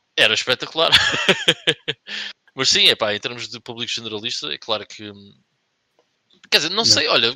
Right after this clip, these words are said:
Speaker 1: sou-te sincero, não sei até que ponto é que uma coisa como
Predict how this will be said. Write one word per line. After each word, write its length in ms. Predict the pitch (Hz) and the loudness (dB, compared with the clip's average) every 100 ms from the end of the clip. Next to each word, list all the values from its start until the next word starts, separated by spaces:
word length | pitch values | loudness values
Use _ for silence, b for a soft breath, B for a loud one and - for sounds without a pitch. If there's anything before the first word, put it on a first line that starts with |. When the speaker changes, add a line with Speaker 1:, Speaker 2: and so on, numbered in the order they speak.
| - | -2
Speaker 1:
sou-te 220 | - - | -4 -2
sincero, 320 | - 233 110 90 B B B - | -2 0 -2 -4 B B B -6
não 140 | 190 | 0
sei 160 | - 285 | 2 2
até 160 | 247 | 0
que 100 | 226 - | -2 -4
ponto 420 | 220 98 - 180 _ _ | -10 -10 -16 -20 _ _
é 80 | 135 | -12
que 460 | - - 151 101 - _ _ | -10 -4 -2 -4 -6 _ _
uma 220 | 147 147 | -10 -8
coisa 340 | 214 214 - 202 190 _ | -4 -2 0 -2 -4 _
como 320 | 151 120 | -8 -8